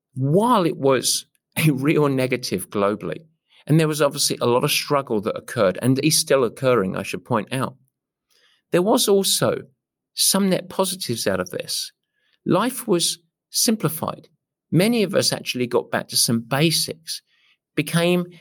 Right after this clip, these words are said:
a little bit more grounded, remembered that relationships and experiences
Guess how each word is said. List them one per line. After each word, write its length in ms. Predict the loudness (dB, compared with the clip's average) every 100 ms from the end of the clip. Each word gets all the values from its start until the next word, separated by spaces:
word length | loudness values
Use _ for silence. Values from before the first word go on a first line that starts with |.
| _ 2
a 40 |
little 180 | 4 4
bit 180 | 0 0
more 200 | -2 0
grounded, 840 | -2 2 2 2 0 -6 -8 _ _ _ _ _ _ _ 0
remembered 640 | 2 4 2 2 -2 -2
that 140 | -4 0
relationships 1000 | -2 0 2 2 2 -2 -2 -6 -4 -2
and 100 | -2
experiences 1080 | 0 -2 2 2 2 2 -2 -6 -4 -8